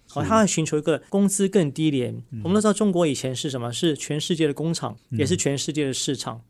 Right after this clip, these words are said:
Speaker 1: 那的确是如此，
Speaker 2: 嗯。
Speaker 1: 过去二十年确实如此。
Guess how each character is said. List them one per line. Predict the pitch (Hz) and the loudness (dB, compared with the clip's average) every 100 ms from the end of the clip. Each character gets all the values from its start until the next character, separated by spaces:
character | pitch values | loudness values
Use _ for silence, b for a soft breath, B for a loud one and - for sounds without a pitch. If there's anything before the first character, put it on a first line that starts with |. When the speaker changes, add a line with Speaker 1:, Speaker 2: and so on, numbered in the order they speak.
| - | -8
Speaker 1:
那 | 180 | -2
的 | 147 | 0
确 | 143 165 | 4 4
是 | 143 | 4
如 | 120 117 | -2 -4
此， | - 117 - | -8 -10 -12
Speaker 2:
嗯。 | - | 0
Speaker 1:
过 | 117 | 0
去 | 170 | 2
二 | 175 160 | 2 2
十 | - | 2
年 | 135 127 | 0 -2
确 | - 143 | 0 -2
实 | - | -2
如 | 123 113 | -8 -10
此。 | 117 - | -10 -12